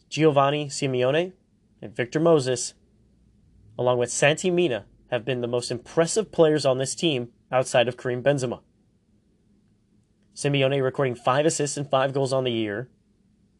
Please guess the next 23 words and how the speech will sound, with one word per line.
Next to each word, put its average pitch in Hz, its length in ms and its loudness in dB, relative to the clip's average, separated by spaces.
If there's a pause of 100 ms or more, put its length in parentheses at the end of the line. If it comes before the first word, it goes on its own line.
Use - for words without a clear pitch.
(680)
to 143 80 0
only 196 200 4
be 208 120 2
followed 190 320 6
up 208 120 0
by 135 140 6
Asante 156 460 0
Mina 139 260 -4
with 127 160 -4
six - 360 -4
goals 131 300 0
and 120 120 -4
three 117 180 -2
assists, 139 500 -4 (720)
and 120 100 0
a 120 40 2
versatile 135 400 0
Victor 139 280 -2
Moses 120 420 0
who 123 80 -6
has - 180 -6 (120)
five 175 380 0
assists 156 580 0